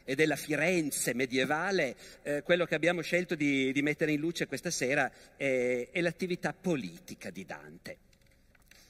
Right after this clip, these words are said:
Io partirò, e voi mi scuserete, dalla cosa più banale possibile, i primi versi della commedia. Sapete tutti come comincia la commedia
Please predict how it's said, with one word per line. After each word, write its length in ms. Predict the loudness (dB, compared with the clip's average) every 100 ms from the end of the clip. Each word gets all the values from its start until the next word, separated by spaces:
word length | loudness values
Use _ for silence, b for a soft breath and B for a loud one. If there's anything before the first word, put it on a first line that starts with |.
| b _
Io 80 | -10
partirò, 580 | 0 0 0 0 0 -2 -6 -20 -20 b b b -10
e 80 | -4
voi 140 | -2
mi 80 | -2
scuserete, 760 | -6 -4 0 0 0 0 -2 -2 -12 -20 -12
dalla 360 | -2 0 0
cosa 360 | -2 -4 -2 -2
più 300 | -2 -2 0
banale 400 | 2 2 2 -2
possibile, 680 | -4 -8 -6 -6 -2 0 0
i 100 | -2
primi 320 | -4 -2 0
versi 540 | 0 0 0 -2 -4 0
della 320 | 0 0 -2
commedia. 760 | -6 -4 -4 -6 -10 -12 -12 -14 b b b b b b
Sapete 480 | 0 2 4 2 0
tutti 380 | 0 -2 -2 -4
come 280 | -2 -2
comincia 440 | -2 0 0 2 0
la 120 | 0
commedia 720 | -2 0 2 2 2 0 0